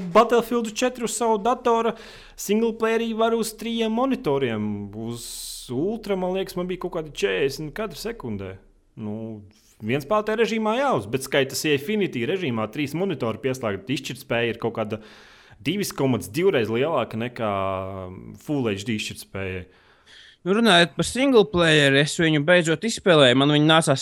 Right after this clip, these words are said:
Speaker 2: spēlēt ļoti mazos gabaliņos, tāpēc, ka man galva sāka sāpēt un reipt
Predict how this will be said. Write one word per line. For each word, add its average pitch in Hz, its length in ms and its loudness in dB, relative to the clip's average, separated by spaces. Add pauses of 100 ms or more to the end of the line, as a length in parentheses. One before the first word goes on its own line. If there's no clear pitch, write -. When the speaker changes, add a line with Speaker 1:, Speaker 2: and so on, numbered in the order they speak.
Speaker 2:
spēlēt 156 420 6
ļoti 160 400 2
mazos 151 320 4
gabaliņos, 151 560 4
tāpēc, 160 400 0
ka 156 160 -4
man 165 240 2
galva 147 320 8
sāka 123 320 4
sāpēt 131 560 2
un 127 160 -2
reipt 139 320 4